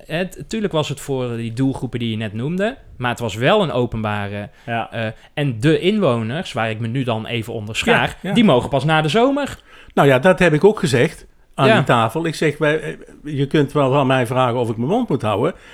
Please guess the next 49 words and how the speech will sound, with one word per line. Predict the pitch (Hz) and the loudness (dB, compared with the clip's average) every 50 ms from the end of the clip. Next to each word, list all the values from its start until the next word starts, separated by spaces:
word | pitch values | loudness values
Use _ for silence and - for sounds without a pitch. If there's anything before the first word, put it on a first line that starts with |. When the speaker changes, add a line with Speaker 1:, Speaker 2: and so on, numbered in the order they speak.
| - - - | -20 -14 -6
Speaker 3:
Ik | - - 143 | -4 -2 0
zeg, | - 175 147 | 0 0 0
waar | 135 143 156 170 151 | 2 2 4 4 4
zijn | 127 139 120 120 | 4 2 2 2
de | 117 143 | 0 0
inwoners? | 185 202 233 233 226 220 208 170 127 113 | 0 2 2 4 4 4 4 4 2 4
Speaker 1:
Ja. | 180 196 | 4 4
Speaker 3:
Nou, | 175 120 | 4 4
dan | 117 123 | 2 0
krijg | - - 156 143 139 123 | 2 2 2 2 2 2
je | 131 | 2
weer | 123 139 127 | 2 2 2
het | 120 131 - | 2 0 -4
oude, | - 175 170 175 165 139 113 - - - - - - - - - - _ - | 0 2 4 6 6 6 4 2 -2 -14 -20 -20 -20 -20 -20 -20 -20 _ -10
ehm, | - 147 127 123 117 107 110 113 113 | -8 -6 -4 -4 -2 -2 -4 -4 -6
eh, | 135 160 127 | -6 -8 -4
politiek | - 160 147 139 135 - 156 135 | 2 4 4 4 4 2 2 0
gebeuren, | - - 120 131 139 139 160 185 | 0 -4 -2 2 4 4 4 4
want | - 170 | 2 2
Speaker 1:
Van | - 156 | 2 2
Speaker 3:
dat | 151 - | 2 2
Speaker 1:
Schouten, | - 156 147 151 165 160 - 185 214 233 | 4 4 4 4 4 4 4 2 2 4
die | 185 180 | 2 2
zei | - 160 156 147 | 4 4 4 4
van, | 147 139 | 4 4
ja, | 123 127 160 170 | 4 4 4 4
nee, | 147 127 147 | 4 2 0
die | 147 127 | 2 2
Speaker 3:
Nee, | 123 131 | 2 4
Speaker 1:
komen | 156 170 170 | 4 6 6
Speaker 3:
dat | |
Speaker 1:
lekker | 156 156 | 6 6
Speaker 3:
komt | 196 202 | 6 6
Speaker 1:
na | 185 | 8
de | 180 | 6
Speaker 3:
pas, | 208 190 | 6 6
Speaker 1:
zomer. | 180 214 214 226 220 208 | 6 6 6 6 6 6
Speaker 3:
ja, | 156 135 | 4 6
dat | 151 170 | 4 4
komt | 165 - 190 190 | 4 6 4 4
pas | 180 190 175 180 | 6 4 2 2
als, | 196 185 175 - - | 2 0 0 0 2
Speaker 1:
Ja. | - 190 208 | 4 4 6
Speaker 3:
als | 208 156 - | 6 4 2
een | 175 175 | 2 2
opdracht | - 220 196 170 160 151 123 - | 2 2 2 4 2 0 2 2
is | 156 127 - | -2 -4 -4
gegeven. | - 127 127 117 107 110 | -2 0 0 2 2 4
Ja, | 110 | 4